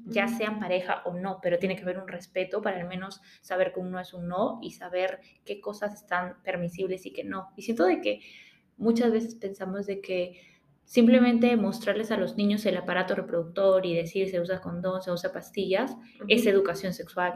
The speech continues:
Speaker 2: Ujú.
Speaker 1: Pero yo siento que educación sexual va mucho más allá. Tanto, tanto, o sea,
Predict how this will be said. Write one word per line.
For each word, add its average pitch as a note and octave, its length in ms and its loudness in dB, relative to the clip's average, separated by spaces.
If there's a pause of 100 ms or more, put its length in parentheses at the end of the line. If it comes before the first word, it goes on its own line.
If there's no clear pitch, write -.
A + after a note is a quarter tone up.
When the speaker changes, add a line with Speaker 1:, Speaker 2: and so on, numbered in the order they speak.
Speaker 2:
Ujú. F#3+ 140 -10
Speaker 1:
Pero G#3+ 120 6
yo A3 60 2
siento G#3+ 240 2
que G#3+ 240 -4
educación G#3 440 -2
sexual G3 440 -4 (260)
va G3 200 2
mucho G3+ 420 -4
más F#3 240 -12
allá. F#3 380 -4 (300)
Tanto, G#3+ 540 2 (240)
tanto, A3+ 580 4
o - 100 -2
sea, - 440 -8